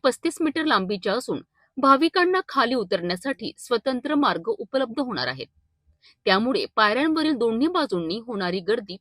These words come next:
टाळली जाणार आहे. उपविभागीय अभियंता डीके भिसे यांनी स्वतः कामाच्या गुणवत्तेवर लक्ष ठेवत पाहणी केली असून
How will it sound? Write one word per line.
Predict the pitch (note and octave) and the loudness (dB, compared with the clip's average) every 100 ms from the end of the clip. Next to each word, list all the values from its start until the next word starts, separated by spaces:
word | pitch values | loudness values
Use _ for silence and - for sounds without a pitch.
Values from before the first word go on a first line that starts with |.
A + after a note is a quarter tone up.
| - | -4
टाळली | F3 F3+ | -2 -2
जाणार | A3+ E3 C#3 | -2 -4 -4
आहे. | C3+ C3+ - _ _ _ _ _ _ _ _ _ _ _ _ - | -10 -16 -20 _ _ _ _ _ _ _ _ _ _ _ _ -4
उपविभागीय | C#4 F4 F4 E4+ E4+ D#4 | -2 2 2 4 4 4
अभियंता | C#4 F3+ A3 B3+ C3 - | 2 2 0 0 -2 -4
डीके | F#3 A#3+ - D4 | -4 -4 -2 -2
भिसे | A3+ G3+ - - | -4 -10 -12 -8
यांनी | F#3 F#3+ G3+ | -4 -2 -2
स्वतः | A#3 A3 G3 B3 | -2 -4 -2 -2
कामाच्या | D4 D#4 C4 C4+ D4+ | 0 0 0 -2 -2
गुणवत्तेवर | B3 F3+ E3+ - B3+ B3 D#3 | -2 0 0 0 -2 -2 -4
लक्ष | D#3 F#3+ - D#4+ | -4 -6 -4 -6
ठेवत | - G3 C#3 - _ _ _ - | -4 -6 -8 -12 _ _ _ 0
पाहणी | B3+ C4 E4 | 2 4 2
केली | G#4 F3+ D3+ | 2 0 0
असून | - - | -2 -4